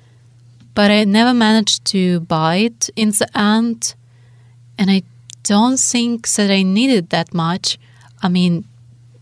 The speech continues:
I can use my laptop again if I desperately need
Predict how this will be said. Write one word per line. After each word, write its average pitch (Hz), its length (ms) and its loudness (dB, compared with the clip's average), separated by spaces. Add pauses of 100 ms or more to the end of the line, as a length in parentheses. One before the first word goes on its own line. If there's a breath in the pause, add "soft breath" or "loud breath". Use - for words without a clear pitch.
(200)
I 190 140 -2
can 202 380 -4
use 196 280 -2
my 175 160 -2
laptop 175 460 -4
again 220 400 -4 (520 soft breath)
if - 200 -4
I 185 80 0
desperately 190 720 -2
need 170 240 -2